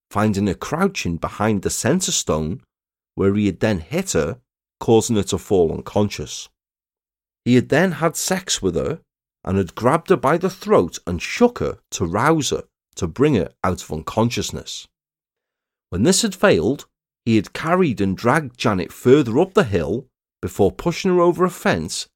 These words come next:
and into a hedge, and had returned back to his caravan and burned his clothing. He then took police on a tour of his movements as he'd just described,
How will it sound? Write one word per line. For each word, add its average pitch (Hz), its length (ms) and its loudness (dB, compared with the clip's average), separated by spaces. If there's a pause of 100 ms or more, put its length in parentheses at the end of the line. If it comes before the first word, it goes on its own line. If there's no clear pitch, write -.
(140)
and 90 200 -4
into 101 300 0
a 76 60 -4
hedge, - 560 -2 (460)
and 101 120 0
had - 160 -2
returned 185 600 4
back 156 220 -2
to 175 120 -2
his 175 140 0
caravan 110 680 0 (160)
and 87 220 -4
burned 117 320 6
his 80 160 -6
clothing. 87 540 -4 (1600)
He 101 80 -4
then 160 220 4
took 233 320 0
police 226 440 -2
on 90 120 -2
a 82 60 -4
tour 190 420 6
of 185 80 4
his 175 200 0
movements 90 520 0
as 90 140 -4
he'd 90 160 -8
just - 240 -4
described, - 680 -6